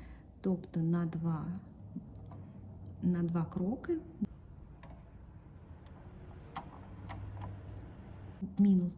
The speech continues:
два на лічильнику зазначаємо. Далі ввожу робочу нитку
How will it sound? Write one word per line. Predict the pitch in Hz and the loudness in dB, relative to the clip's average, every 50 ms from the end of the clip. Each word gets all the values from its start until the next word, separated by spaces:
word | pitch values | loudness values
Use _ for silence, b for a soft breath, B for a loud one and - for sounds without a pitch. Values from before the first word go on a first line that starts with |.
| - | -4
два | - 170 175 170 202 277 | -2 0 0 2 4 4
на | 339 339 277 | 6 10 10
лічильнику | 226 202 185 - - 202 214 233 247 247 240 - - 240 247 240 - - - - - | 8 8 6 0 2 6 8 10 10 10 10 6 4 4 4 4 2 -2 -12 -6 -6
зазначаємо. | 180 180 240 254 254 214 180 170 - - 170 160 160 165 165 160 170 175 - - - - - - - - - - - - - - - - - - - - - - - - - B B B B B B B B B B B B B - | 0 0 0 0 2 0 0 0 0 -4 -2 -2 0 0 0 0 -2 -4 -4 -8 -14 -16 -16 -16 -16 -16 -14 -16 -16 -16 -16 -16 -16 -16 -14 -14 -14 -14 -14 -14 -14 -14 -14 B B B B B B B B B B B B B 4
Далі | 226 226 214 196 196 196 208 240 277 294 - B B B B B B B - - - - - - - | 6 6 6 6 4 4 4 4 4 2 0 B B B B B B B -18 -16 -16 -16 -14 -2 2
ввожу | 196 185 196 214 208 190 185 190 190 | 2 4 4 4 4 4 4 6 4
робочу | 196 214 208 185 185 180 180 - - 190 | 4 4 4 4 2 0 0 0 0 0
нитку | 185 180 175 170 165 - - - 262 294 349 | 2 2 2 2 0 -2 -2 0 0 0 0